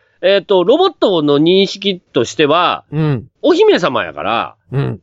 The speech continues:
Speaker 1: そのお姫様を守るためにロボットの、な-、プログラムはされてると俺は思ってたんですよ。
Speaker 2: なるほどね。
Speaker 1: ということは、その飛行石がなくなるイコール攻撃対象になるわけで。
Speaker 2: はいはいはいはい。
Speaker 1: うん。「なんだこの女は！」ってなって、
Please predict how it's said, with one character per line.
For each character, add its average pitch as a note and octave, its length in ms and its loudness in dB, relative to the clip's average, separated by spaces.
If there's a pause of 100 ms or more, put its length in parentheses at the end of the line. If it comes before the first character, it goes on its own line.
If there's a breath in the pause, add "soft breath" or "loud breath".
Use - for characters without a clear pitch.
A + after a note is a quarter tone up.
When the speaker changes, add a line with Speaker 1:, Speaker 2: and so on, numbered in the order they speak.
Speaker 1:
そ A3 100 -2
の G#3+ 100 4
お C4 60 6
姫 F4+ 220 4
様 A#3 160 0
を D3 60 2
守 D4+ 340 0
る C#4+ 60 -2
た E4+ 100 2
め E4 160 0
に D#4 460 2
ロ A#3 100 2
ボ B3 120 -2
ッ G#3 40 -14
ト F#3 240 0
の、 F3 380 0
な-、 C#3 180 -2
プ G3 120 -10
ロ G3+ 100 2
グ F#3+ 80 2
ラ F#3 80 2
ム C3 80 -2
は G2 80 -6
さ D3 100 -4
れ C#3+ 80 -2
て C3+ 100 -2
る C#3 120 -2
と G#2+ 100 -4
俺 A#2 140 0
は A#2+ 80 0
思 A#2 160 -2
っ - 40 -8
て A2+ 200 -6
た E2+ 140 -6
ん C#2+ 100 -16
で B1+ 60 -20
す - 120 -20
よ。 B1 180 -20
Speaker 2:
な E3+ 160 -2
る D3+ 100 -4
ほ C3+ 120 -8
ど B2 100 -6
ね。 F#3+ 140 -8
Speaker 1:
と E4 140 0
い E4+ 60 4
う C#4+ 40 2
こ E4+ 80 2
と C4 100 0
は、 A3+ 120 2
そ G#3 100 -2
の G#3 80 2
飛 C4+ 140 -2
行 F#4+ 160 4
石 D4+ 160 0
が C#3 100 0
な E3+ 160 0
く A#3+ 100 -6
な B3 120 2
る A#3+ 80 -4
イ A3+ 60 -10
コ B3+ 100 0
ー - 20 2
ル D3+ 100 0
攻 D4 200 2
撃 C4+ 240 0
対 C4 180 -2
象 F#3+ 140 2
に B2 100 -2
な A2 100 -2
る G#2+ 60 -4
わ A2+ 100 0
け G2 120 -6
で。 F#2 320 -4 (100)
Speaker 2:
は D#3 220 -2
い C#3 40 -8
は B2+ 180 -8
い A#2+ 60 -10
は F#3 180 0
い D3 60 -2
は G#2+ 180 -12
い。 F#2 100 -16
Speaker 1:
う - 20 -8
ん。 - 20 -
「な F4+ 120 0
ん F4 40 -8
だ D4+ 100 -2
こ B3 100 0
の B3 120 2
女 A#3 220 0
は！」 G3+ 160 0
っ - 100 -10
て D#3 120 -8
な E3 80 -2
っ - 80 -10
て、 G#3 480 -4